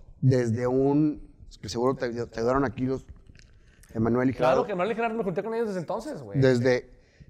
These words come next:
Speaker 1: era un tema de, de branding, era un tema de, de muchas cosas que creo que le llevaron a poder ser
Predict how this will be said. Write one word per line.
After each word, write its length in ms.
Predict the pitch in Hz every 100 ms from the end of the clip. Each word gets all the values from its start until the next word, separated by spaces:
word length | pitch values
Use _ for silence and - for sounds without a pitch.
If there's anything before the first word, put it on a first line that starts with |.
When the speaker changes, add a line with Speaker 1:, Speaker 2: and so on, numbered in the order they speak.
| -
Speaker 1:
era 220 | 139 147
un 80 | 143
tema 240 | 160 156
de, 360 | 147 135 131 - -
de 180 | 135
branding, 540 | 123 139 151 151 151 147 - - - -
era 180 | 127 139
un 80 |
tema 460 | - 143 139 147 147 - _
de, 560 | 123 117 123 120 120 -
de 140 | 131
muchas 340 | 135 151 147 165
cosas 320 | 151 135 156
que 80 | -
creo 140 | 131
que 140 | - 139
le 80 | 127
llevaron 360 | 120 123 135
a 120 | 135
poder 240 | 117 117 113
ser 320 | 123 123 120